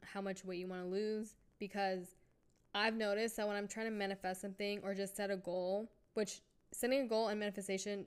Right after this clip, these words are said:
does go hand in hand, and one helps the other.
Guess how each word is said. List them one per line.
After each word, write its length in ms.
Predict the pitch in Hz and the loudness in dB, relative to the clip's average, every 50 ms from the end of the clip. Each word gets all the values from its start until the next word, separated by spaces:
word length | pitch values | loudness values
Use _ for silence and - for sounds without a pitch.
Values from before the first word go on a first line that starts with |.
| - 190 180 | -8 -6 -2
does 240 | 196 190 196 190 | 0 2 2 2
go 120 | 202 202 196 | 2 0 0
hand 200 | 185 190 190 185 | 0 0 -2 -4
in 80 | 185 | -4
hand, 420 | 175 180 180 180 185 185 196 214 214 - - - - - _ _ _ - | -4 -6 -6 -6 -4 -4 -6 -6 -8 -10 -16 -20 -20 -20 _ _ _ -2
and 260 | 214 208 202 196 190 | 0 2 2 2 2
one 440 | 185 196 196 196 196 196 196 196 - - _ _ _ - | 2 4 4 2 2 0 -2 -6 -8 -10 _ _ _ -16
helps 380 | - - 202 202 190 196 - - | -6 -2 0 0 0 0 -4 -8
the 180 | - 208 190 | -6 -4 -2
other. 400 | 185 185 180 196 208 220 226 240 | -2 0 2 2 2 2 0 -2